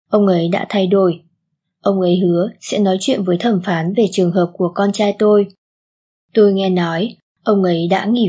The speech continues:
việc và phòng sáu trăm mười huyện có một trưởng phòng mới vào tháng một năm hai nghìn không trăm mười tám. Tôi đã nói chuyện với trưởng phòng mới trong hai giờ đồng hồ. Tôi giảng chân tướng về Đại Pháp, tại sao Giang Trạch Dân,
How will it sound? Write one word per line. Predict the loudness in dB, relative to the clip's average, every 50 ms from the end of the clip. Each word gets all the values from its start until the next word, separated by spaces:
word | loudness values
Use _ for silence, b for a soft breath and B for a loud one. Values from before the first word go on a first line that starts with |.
| 2 4
việc | 4 4 4 2 -4 _ _ _ _ _ _
và | 0 0 2 2 2 0
phòng | 0 -2 -2
sáu | 0 -2 -4 -4
trăm | -2 0 0 2 4
mười | 4 4 4 2
huyện | 2 2 2 2 0 -6 _ _ _
có | -4 -4 -2 0 0 0
một | 0 0
trưởng | 2 0 0 0 0 -2
phòng | -4 -4 -2 -2 -2
mới | -2 -2 -2 -2 -4 -6 -10 _ _ _ _
vào | -2 -2 -2 -2 -4 -6
tháng | -6 -6 -2 0
một | 2 2 2 0 -4 _ _ _
năm | -2 0 0 0
hai | 0 0
nghìn | -2 0 0 0 -2
không | -2 -2 -2 -2
trăm | 0 -2 -2 -2 -2
mười | -2 -4 -4
tám. | -4 -4 -4 -2 -2 -4 -4 -4 _ _ _ _ _ _ _ _ _ _ _ _ _ _ _ _ _ -2
Tôi | 0 0 0 0 -2 -4
đã | -4 -4
nói | -4 -6 -6 -6
chuyện | -2 -2 -2 -2 -2 -4 -6 -4
với | -4 -4
trưởng | -2 -2 -2 -2 -2 -4
phòng | -6 -4 -4 -4
mới | -4 -2 -2 -4 -4 -8 -10 _ _ _ _
trong | -6 -4 -2 -2 -2 -2
hai | -4 -2 -4 -2
giờ | 0 0 0 2
đồng | 0 -2 -2
hồ. | -2 0 0 2 0 0 -2 _ _ _ _ _ _ _ _ _ _ _ _
Tôi | -2 -2 0
giảng | 0 -2 -4 -2
chân | -2 -2 -2 0 0
tướng | 0 0 0 0 -2
về | -2 0
Đại | 0 0 -2 -2 -6
Pháp, | -4 -4 -4 -4 -6 _ _ _ _ _ _ _ _ _ _
tại | -4 -2
sao | -2 -2 -2 0 0 0 0
Giang | 0 -2 -2
Trạch | 0 -2 -6 -6
Dân, | -2 2 4 4 4 4